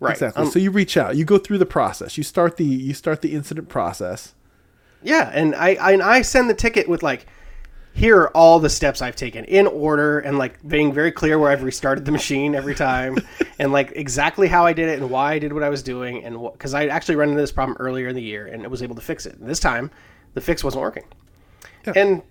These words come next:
Speaker 1: you know, I get, it takes one, first of all, it takes, like, a day and a half for them to get back to me. And I'm like, "Okay, yeah, I guess I'm not traveling, but I, the fact that I'm telling you that my work computer only functions with additional hardware that I have supplied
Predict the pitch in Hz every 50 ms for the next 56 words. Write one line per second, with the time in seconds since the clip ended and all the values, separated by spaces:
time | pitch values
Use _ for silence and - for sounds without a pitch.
0 | _ _ _ _ _ - - _ _ _ _ _ _ _ - 220 226 214 214 202
1 | 202 208 208 220 202 - 202 190 - 233 214 - - 160 170 208 202 196 196 -
2 | - - - 208 190 185 - 156 127 131 - 160 - 170 139 131 120 - 151 156
3 | 156 143 131 123 123 107 - - - 131 123 117 113 110 107 113 - 95 - -
4 | - - - - _ _ _ - 175 202 214 220 220 196 - - 196 196 - 151
5 | 131 117 123 170 180 165 185 190 214 202 - 254 233 202 139 - - - 131 117
6 | 120 135 147 156 165 170 180 185 175 139 131 123 117 - - _ - - _ _
7 | _ _ _ _ _ _ _ _ _ - - - - - 160 131 196 208 226 240
8 | 233 190 175 180 170 170 165 170 175 165 156 135 131 135 135 147 170 165 - 139
9 | 120 113 104 95 101 123 135 - _ _ _ _ _ _ _ _ _ _ _ 175
10 | 185 214 254 254 220 - 226 220 240 233 - 156 135 127 127 127 131 127 - -
11 | 131 117 131 160 165 - - 175 156 143 135 127 120 87 - - 151 160 180 165
12 | 143 120 117 120 123 127 - 139 151 156 151 135 - 147 - - 160 151 117 -
13 | - - -